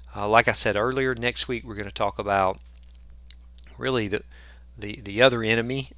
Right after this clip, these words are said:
Um, it's not just the world out there, but it's the flesh on the inside of us, our, the flesh, and what is the flesh? Um, and we're gonna talk about, um, God's call for us to walk according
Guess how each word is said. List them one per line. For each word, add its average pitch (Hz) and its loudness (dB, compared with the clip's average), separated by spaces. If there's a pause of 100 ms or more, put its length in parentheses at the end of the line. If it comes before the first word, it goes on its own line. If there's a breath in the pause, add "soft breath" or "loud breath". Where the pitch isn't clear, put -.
Um, 101 -6 (160)
it's - -4
not 107 2
just 110 0
the 107 0
world 107 2
out 120 4
there, 113 2
but 101 -4
it's - 0
the - -4
flesh - 2 (540 loud breath)
on 110 -6
the 104 -6
inside 101 2
of 104 -8
us, - -4
our, 98 0 (340 soft breath)
the - -8
flesh, 120 4
and 101 -10
what 120 0
is 123 4
the - -10
flesh? - -4 (600 loud breath)
Um, 107 -6
and 107 -10
we're 110 -8
gonna 107 -8
talk 107 -2
about, 98 -2 (500 soft breath)
um, 101 -10 (680)
God's 104 4
call 107 0
for - -8
us 95 -6
to 101 -8
walk 95 -6
according 95 -10